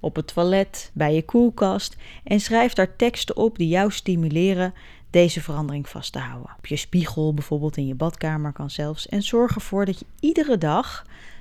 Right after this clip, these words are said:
twintig keer deze tekst opleest. Zeg bijvoorbeeld, "Ik ben mooi, ik ben knap", zoiets, "Ik ben de moeite waard." Allemaal teksten die jou kunnen helpen om deze verandering te bewerkstelligen.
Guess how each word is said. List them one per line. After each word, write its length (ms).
twintig 420
keer 280
deze 300
tekst 320
opleest. 600
Zeg 180
bijvoorbeeld, 540
"Ik 140
ben 140
mooi, 360
ik 120
ben 140
knap", 420
zoiets, 600
"Ik 160
ben 160
de 60
moeite 320
waard." 500
Allemaal 340
teksten 520
die 160
jou 240
kunnen 280
helpen 400
om 140
deze 300
verandering 460
te 80
bewerkstelligen. 800